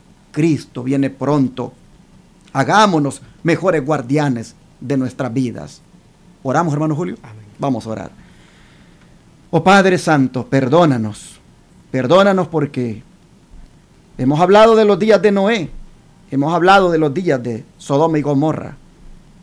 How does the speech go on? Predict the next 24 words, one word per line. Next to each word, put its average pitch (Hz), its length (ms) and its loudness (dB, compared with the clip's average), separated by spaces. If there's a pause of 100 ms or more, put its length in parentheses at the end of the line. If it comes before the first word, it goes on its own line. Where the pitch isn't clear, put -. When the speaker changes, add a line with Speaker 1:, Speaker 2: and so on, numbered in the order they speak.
(160)
Speaker 1:
pero 139 300 0
cuando 135 240 -2
vemos 165 260 -2
las 170 160 -4
causas 170 440 0
que 147 140 -4
llevaron 143 440 0
al 131 120 -4
pecado 147 520 -4
de 131 100 -4
todas 143 360 -2
estas 151 280 -8
sociedades, 147 760 -4 (560)
encontramos, 139 680 0
Señor, 143 300 -2
que 147 80 -8
esas 135 240 -8
causas 143 480 -6 (360)
permean, 151 640 -2 (480)
han 208 220 0
llegado, 170 440 0
Señor, 160 360 0
a 143 100 -2
tocar 147 400 -4